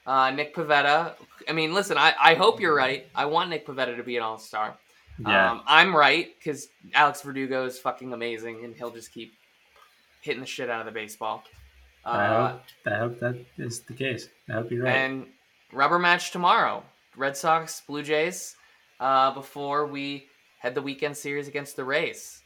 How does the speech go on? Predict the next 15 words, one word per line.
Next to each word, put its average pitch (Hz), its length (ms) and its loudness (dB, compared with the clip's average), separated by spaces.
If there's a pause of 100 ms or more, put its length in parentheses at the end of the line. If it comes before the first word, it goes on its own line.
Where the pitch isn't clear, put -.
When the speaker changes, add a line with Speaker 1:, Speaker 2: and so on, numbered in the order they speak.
(160)
Speaker 1:
Uh, 117 480 -8 (1080)
all 135 160 2
right, 151 80 -2
folks. - 500 -4 (360)
Spencer, 143 420 -4
any, 139 300 -4
any 135 160 -8
final 139 260 -2
thoughts 139 380 -2
you 151 80 -8
wanna 143 160 -6
give 143 260 -8
for - 240 -16
the 139 80 -10
crowd? 143 400 2